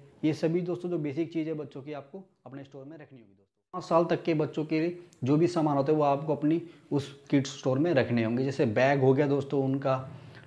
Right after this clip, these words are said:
लंच बॉक्स हो गया, डायपर्स हो गए, ये कुछ चीज़ें हैं दोस्तों बेसिक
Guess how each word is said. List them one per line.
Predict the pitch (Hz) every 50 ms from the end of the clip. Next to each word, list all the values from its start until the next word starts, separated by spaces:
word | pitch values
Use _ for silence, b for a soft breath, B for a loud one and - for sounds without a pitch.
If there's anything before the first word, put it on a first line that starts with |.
| B
लंच | 117 117 135 135 - 139
बॉक्स | 139 143 139 139 -
हो | 131
गया, | 120 131 147 135 135 - - b b b b b b _
डायपर्स | 120 120 123 127 131 131 147 147 131 -
हो | 147 135
गए, | 135 135 139 135 - - - _ _ _ -
ये | 180 190 190
कुछ | 190 - 208 - -
चीज़ें | - 170 175 190 196
हैं | 196
दोस्तों | 185 185 185 190 196 175
बेसिक | 156 156 147 139 185 202 190 -